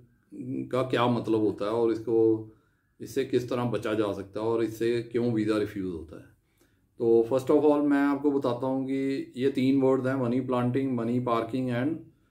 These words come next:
मनी डंपिंग। इनका एक ही मतलब है। इसका मतलब है कि आपने एक, एक, एक लंप सम में अपने, अ, अक-, अपने बैंक अकाउंट में पैसे जमा करवाए हैं। ये कैसे होता है कि जैसे आपका एक बैंक अकाउंट है, वो आप,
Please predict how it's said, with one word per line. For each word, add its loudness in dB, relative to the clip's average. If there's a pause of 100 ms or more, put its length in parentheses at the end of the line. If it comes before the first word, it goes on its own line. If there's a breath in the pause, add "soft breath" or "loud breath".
(160 soft breath)
मनी 2
डंपिंग। -2 (380)
इनका 2
एक 6
ही 4
मतलब 2
है। -2
इसका -8
मतलब 2
है 2
कि 2
आपने 0 (120)
एक, -4
एक, -4 (680)
एक 0
लंप 2
सम 2
में 0
अपने, -2
अ, -6 (1200)
अक-, -8
अपने -2
बैंक 0
अकाउंट -2
में 0
पैसे -2
जमा -4
करवाए -6
हैं। -16
ये -6
कैसे -2
होता 0
है 2
कि -2
जैसे 2
आपका 0
एक 0
बैंक -2
अकाउंट -4
है, -2
वो 2
आप, 0